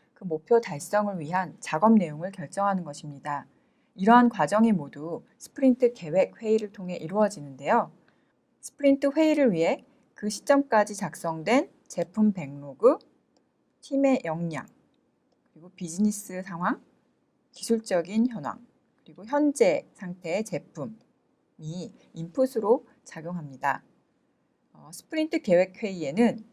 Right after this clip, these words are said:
제품 책임자, 팀, 그리고 스크럼 마스터, 고객, 그 밖에 관련 이해 관계자들이 참여하는데요. 이 회의를 통해서 최종적으로 스프린트의 목표와 그리고 실제 작업 내용이 담긴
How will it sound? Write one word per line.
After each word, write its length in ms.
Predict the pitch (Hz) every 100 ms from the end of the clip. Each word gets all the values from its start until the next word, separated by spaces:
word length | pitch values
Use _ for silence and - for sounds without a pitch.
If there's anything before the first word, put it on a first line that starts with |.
| _ _
제품 460 | - - - 233 240
책임자, 640 | 196 165 147 - 233 330 _ _ _ -
팀, 400 | 214 208 269 _ _ _ _ _ _
그리고 200 | _ 175
스크럼 400 | 196 - 285 262
마스터, 520 | 180 - - 240 269 - _ _
고객, 400 | 170 147 131 _ _ _ _ _ _ _ _ _ _ _ _ _ _ _ _
그 100 | 185
밖에 680 | - - - 156 185 147 -
관련 380 | - 160 185 175
이해 240 | 180 233 233
관계자들이 680 | 151 147 180 165 156 165
참여하는데요. 920 | - 240 247 247 185 156 143 202 - - _ _
이 120 | 180
회의를 420 | 208 269 277 269 269
통해서 680 | 185 160 156 147 175 - _ _
최종적으로 840 | - 240 262 - 165 143 208 311 _ _
스프린트의 680 | - _ 269 254 240 220 196
목표와 480 | 143 _ 180 127 - _ _ _ _ _
그리고 200 | 147 151 _ _ _
실제 340 | - 233 254
작업 320 | 247 160 175 180
내용이 320 | 139 143 170
담긴 580 | 139 131 123 139 190